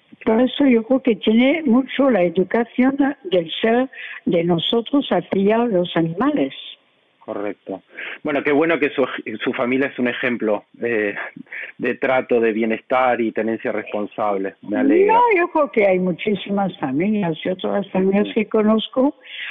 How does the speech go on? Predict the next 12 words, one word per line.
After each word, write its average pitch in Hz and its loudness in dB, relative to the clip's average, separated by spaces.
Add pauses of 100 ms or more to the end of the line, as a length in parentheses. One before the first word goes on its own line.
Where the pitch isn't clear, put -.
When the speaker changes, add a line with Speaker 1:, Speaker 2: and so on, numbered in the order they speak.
(240)
Speaker 1:
eh, 185 2
tienen 190 2
perros, 240 2 (180)
uno, 233 0 (500)
y 285 -2 (100)
segundo, 165 0
les 226 2 (100)
tratan, 214 -2
como 254 0
vuelvo 214 2
a 202 0
decir, 254 0